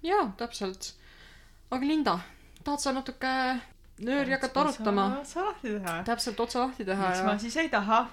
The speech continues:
Speaker 1: et rääkida <clears throat> millest, mida siis sina oled varem, varasemalt teinud?
Speaker 2: Äh, minu töökogemused suvel on tegelikult sihuke päris, äh, no ma ei saa öelda nagu n-,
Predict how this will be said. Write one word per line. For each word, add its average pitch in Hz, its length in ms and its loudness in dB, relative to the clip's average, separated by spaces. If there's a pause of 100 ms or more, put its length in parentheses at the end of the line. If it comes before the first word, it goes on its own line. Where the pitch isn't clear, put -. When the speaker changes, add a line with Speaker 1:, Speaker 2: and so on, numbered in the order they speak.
(200)
Speaker 1:
et - 260 -14
rääkida 208 440 2 (140)
<clears throat> 202 140 2
millest, 214 340 0
mida 208 220 0
siis 190 240 -4
sina 233 240 2
oled 160 260 -4
varem, 180 380 -2
varasemalt 180 420 -4
teinud? 180 420 -8 (680)
Speaker 2:
Äh, 214 380 4
minu 330 300 4
töökogemused 214 960 2
suvel 175 460 2
on 202 180 2
tegelikult 285 520 -2
sihuke 214 420 0 (160)
päris, 285 460 -4
äh, 180 400 2 (1000)
no 196 120 -4
ma 220 120 2
ei 254 60 -2
saa 285 160 4
öelda 233 160 2
nagu 147 320 -4
n-, 170 240 -6